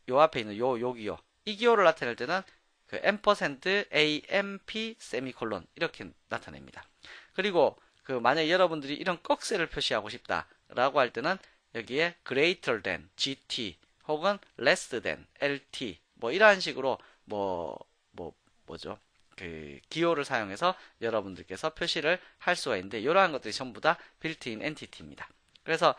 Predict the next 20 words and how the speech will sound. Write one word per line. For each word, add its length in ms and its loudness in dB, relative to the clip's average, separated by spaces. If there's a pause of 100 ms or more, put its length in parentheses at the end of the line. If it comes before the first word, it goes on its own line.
(420)
엑스엠엘에서 580 6
이제 160 -2
나중에 280 2
공부하시게 500 -4
될 100 -8
텐데 400 -8
여하튼 360 0
요 140 -4
사이에다가 640 2 (240)
예약할 420 2
단어를 320 -6
기재하고 640 -4 (160)
한 160 -6
칸 180 -4
띄움을 300 -6
표현하는 520 -4
것이, 340 -4 (440)
어, 500 -6
엠비에스피다라는 1300 -6
겁니다. 300 -18